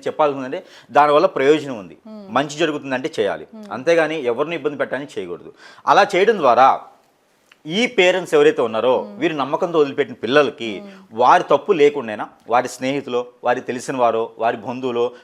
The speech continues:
Speaker 1: కొత్తగా హాస్టల్లోనో అక్కడో ఇక్కడో స్నేహితులు వారో,
Speaker 2: మ్మ్.
Speaker 1: కాలేజీలో కలిసిన వారో వీరు మన మీద కన్ను వేసేసి మనల్ని హిప్నటైజ్ చేసేస్తారు.
Speaker 2: అదే.
Speaker 1: దానివల్ల వీళ్ళలో వచ్చే సిమ్టమ్స్ ఎలా ఉంటాయి, ఎలా గమనించాలి దీన్ని?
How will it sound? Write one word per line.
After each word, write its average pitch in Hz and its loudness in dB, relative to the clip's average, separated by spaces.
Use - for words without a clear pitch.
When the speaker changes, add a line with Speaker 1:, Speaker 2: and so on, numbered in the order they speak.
Speaker 1:
కొత్తగా 175 2
హాస్టల్లోనో 151 0
అక్కడో - 0
ఇక్కడో 135 -4
స్నేహితులు 127 -6
వారో, 117 -2
Speaker 2:
మ్మ్. - -8
Speaker 1:
కాలేజీలో 139 4
కలిసిన 123 -4
వారో 110 -2
వీరు 165 0
మన 143 2
మీద 160 -4
కన్ను 139 -2
వేసేసి 107 -6
మనల్ని 131 -2
హిప్నటైజ్ 135 -6
చేసేస్తారు. 82 -12
Speaker 2:
అదే. - -20
Speaker 1:
దానివల్ల 160 4
వీళ్ళలో 160 0
వచ్చే 147 0
సిమ్టమ్స్ 202 0
ఎలా 143 4
ఉంటాయి, 107 -6
ఎలా 139 4
గమనించాలి 165 0
దీన్ని? 95 -10